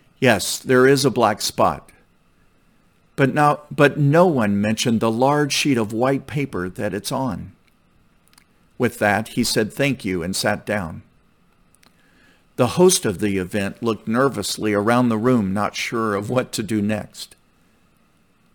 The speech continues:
At the back of the room, someone began to applaud. Eventually, the lesson sank in. What you see affects your sense of perspective and your life pursuits.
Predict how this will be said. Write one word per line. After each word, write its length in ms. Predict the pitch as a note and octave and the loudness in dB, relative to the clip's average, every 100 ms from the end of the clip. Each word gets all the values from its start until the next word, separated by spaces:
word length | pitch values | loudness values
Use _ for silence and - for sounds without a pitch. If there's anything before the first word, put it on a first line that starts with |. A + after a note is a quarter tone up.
| - | -6
At 140 | B2 | -2
the 80 | A2+ | 0
back 340 | A2+ B2+ C3 | 4 4 2
of 80 | A2+ | -2
the 80 | A#2 | 0
room, 300 | A#2+ A2+ G2+ | 2 0 0
someone 420 | - A#2+ A2+ G#2 | 0 0 0 -2
began 420 | F#2+ G2+ G2+ G2 F2+ | -4 -4 -4 -4 -4
to 180 | G#2 | -4
applaud. 580 | G2 - A#2+ G#2+ E2+ F2 - _ _ _ _ _ _ _ _ _ _ _ _ - | -4 -4 -4 -2 -4 -8 -16 _ _ _ _ _ _ _ _ _ _ _ _ -4
Eventually, 680 | B2 C3 D#3+ - B2 A2 A2 | -2 0 0 0 0 2 0
the 200 | G#2+ G#2+ | 0 0
lesson 460 | A#2 A#2+ - A#2 | 2 0 -2 -2
sank 420 | A2 - A2 G2+ | -2 -2 -2 -4
in. 380 | A#2 G#2+ E2+ F2 - _ _ _ _ _ _ _ _ _ _ _ - | -4 -4 -6 -10 -16 _ _ _ _ _ _ _ _ _ _ _ 0
What 240 | B2+ D#3+ | 2 2
you 160 | F3+ F3 | 0 0
see 460 | - - B2+ G#2+ A2 | 2 2 2 0 0
affects 520 | A#2 - B2+ - - | -2 -2 -2 -2 -4
your 140 | A2+ | -4
sense 380 | A2 - B2+ A#2+ | -2 -2 -2 -4
of 120 | G#2+ | -8
perspective 840 | - A2 - D3+ C#3 - - - - _ _ _ _ _ _ _ B2+ | -8 -8 -6 -6 -8 -8 -12 -14 -20 _ _ _ _ _ _ _ -2
and 160 | A2 | 2
your 140 | G2+ G2+ | 2 0
life 460 | G#2 G#2 G#2+ - | -2 -2 -4 -12
pursuits. 800 | - G#2+ - G#2+ F#2+ - - - | -12 -8 -4 -4 -6 -8 -12 -12